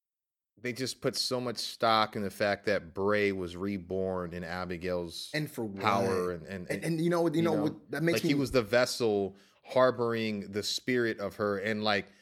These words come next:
Speaker 1: you would think that would help him kick out of the R K O.
Speaker 2: Th-, and that was what gonna be my, my next point is, like, dude, like, what kinda pissed me off is the fact that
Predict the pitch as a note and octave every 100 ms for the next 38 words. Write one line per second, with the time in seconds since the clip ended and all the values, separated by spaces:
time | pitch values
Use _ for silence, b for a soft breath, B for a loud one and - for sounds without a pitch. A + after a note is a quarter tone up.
0 | b b G#2+ A#2+ A#2+ A2+ - B2 G#2+ -
1 | F#2 A2+ A2+ G#2+ F#2+ G#2+ G2+ - F#2 -
2 | - G2 F2+ F2 D#2+ E2+ D#2+ _ _ _
3 | _ F3 C#3+ C#3 D3 D#3+ F3+ F3 D#3+ D#3
4 | D3 C#3+ C#3 A#2 B2+ C3 - E3 E3+ A#2+
5 | A#2+ A2+ G#2 C#3+ A2 G#2+ G#2+ A2+ C3+ B2+
6 | - C3+ - G#2+ C3 D3 G#2 G2+ - A2+
7 | A2 A2+ G#2+ F#2